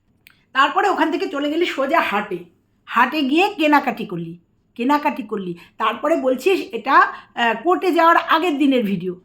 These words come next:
তাহলে বিয়েটা কবে ছিল? বিয়েটা কবে ছিল? কোর্টে যাওয়ার আগের দিনে যদি এগুলো কেনাকাটি করিস,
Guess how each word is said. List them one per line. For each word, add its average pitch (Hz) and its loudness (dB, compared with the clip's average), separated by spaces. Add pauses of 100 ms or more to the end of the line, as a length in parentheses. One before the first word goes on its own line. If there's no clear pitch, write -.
(160)
তাহলে 294 -2
বিয়েটা 294 2
কবে 220 -2
ছিল? 170 -10 (580)
বিয়েটা 330 0
কবে 277 2
ছিল? 247 0
কোর্টে 302 -4
যাওয়ার 302 4
আগের 269 0
দিনে 311 -2
যদি 294 -2
এগুলো 277 -2
কেনাকাটি 285 -2
করিস, 370 -2